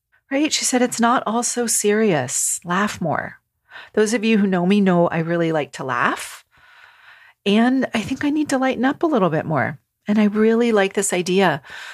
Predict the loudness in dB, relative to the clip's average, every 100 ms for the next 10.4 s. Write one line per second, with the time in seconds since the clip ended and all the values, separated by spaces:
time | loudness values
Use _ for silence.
0 | -12 -10 -2 2 2 2 2 2 2 0
1 | 0 -4 -4 -6 -4 -4 -8 -10 -8 -6
2 | -6 -8 _ _ _ _ _ _ -20 _
3 | _ _ _ 0 4 2 2 -2 -2 -2
4 | 0 0 0 -2 0 2 2 2 -2 -2
5 | -4 -4 -6 -8 -4 -2 0 -2 -10 _
6 | _ _ _ -20 -20 -20 -20 -20 -12 -8
7 | 0 2 2 0 -4 -2 -2 -2 -2 -4
8 | -4 -4 -2 -4 -4 -4 -6 -8 -10 _
9 | _ _ -6 -2 0 0 -2 -4 -4 -6
10 | -4 -4 -4